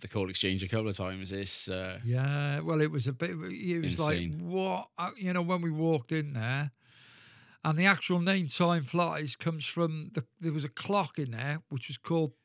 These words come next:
Speaker 2: with, and
Speaker 1: Yep.
Speaker 2: with the words "tempus Fugit" above it, which is Latin for time
Speaker 1: Yep,
Speaker 2: flies.
Speaker 1: still there.
Speaker 2: Still there, is it? I don't know.
Speaker 1: Yeah.
Speaker 2: Is it? Well,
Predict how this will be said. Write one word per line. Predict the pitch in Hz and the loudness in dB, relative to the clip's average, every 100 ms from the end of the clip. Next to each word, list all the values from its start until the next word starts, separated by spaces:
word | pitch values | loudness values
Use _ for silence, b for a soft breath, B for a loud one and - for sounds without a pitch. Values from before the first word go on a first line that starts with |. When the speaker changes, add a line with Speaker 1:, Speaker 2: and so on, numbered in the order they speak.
| _ | _
Speaker 2:
with, | 175 165 - | 0 0 0
and | 160 | -4
Speaker 1:
Yep. | - | 2
Speaker 2:
with | 170 | 4
the | 170 | 4
words | 175 175 - | 6 4 4
"tempus | - 175 175 127 | 0 0 0 -4
Fugit" | - 196 185 147 131 | -2 0 0 -4 -6
above | 123 185 156 | -2 0 0
it, | 123 | -4
which | 135 123 - | -4 -6 -8
is | - 131 | -8 -6
Latin | 139 160 139 170 147 | -4 -4 -4 -4 -6
for | 147 | -6
time | 165 165 143 143 | -10 -6 -4 -2
Speaker 1:
Yep, | 107 | -2
Speaker 2:
flies. | 175 175 151 | 0 0 -2
Speaker 1:
still | 117 110 113 | 0 0 2
there. | 107 90 B B _ | 0 -4 B B _
Speaker 2:
Still | - - 170 | -8 0 0
there, | 175 208 | 2 0
is | 180 123 | 0 0
it? | 131 | -2
I | - | 0
don't | 139 143 | 0 2
know. | 170 | 4
Speaker 1:
Yeah. | 107 147 | 4 4
Speaker 2:
Is | 127 | 0
it? | 202 | -2
Well, | - 170 147 | 2 2 2